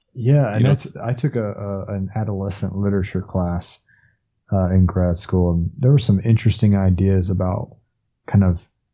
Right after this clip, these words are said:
Speaker 1: the invention of the teenager and how it was
Speaker 2: Yeah.
Speaker 1: really kind of a marketing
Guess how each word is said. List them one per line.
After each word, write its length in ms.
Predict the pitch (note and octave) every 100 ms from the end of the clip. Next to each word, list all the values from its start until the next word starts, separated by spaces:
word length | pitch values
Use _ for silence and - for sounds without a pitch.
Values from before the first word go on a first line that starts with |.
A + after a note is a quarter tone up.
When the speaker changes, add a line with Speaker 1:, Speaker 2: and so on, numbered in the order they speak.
| _ _ _
Speaker 1:
the 160 | F#2+ G#2
invention 920 | F2+ E2+ E2 F#2 F#2+ F#2 G2 F2 E2 -
of 140 | A2+ F#2
the 60 | F#2
teenager 840 | - G2+ F#2 F2 E2+ F#2+ G2 -
and 120 | G#2
how 260 | F2 G2+ G2
it 60 | F#2+
was 140 | F#2+
Speaker 2:
Yeah. 60 | F#2+
Speaker 1:
really 280 | G2+ G2+ G2
kind 220 | - F#2+
of 100 | F2+
a 100 | F2
marketing 800 | F2 F2+ F#2 - A#2 A2+ A2+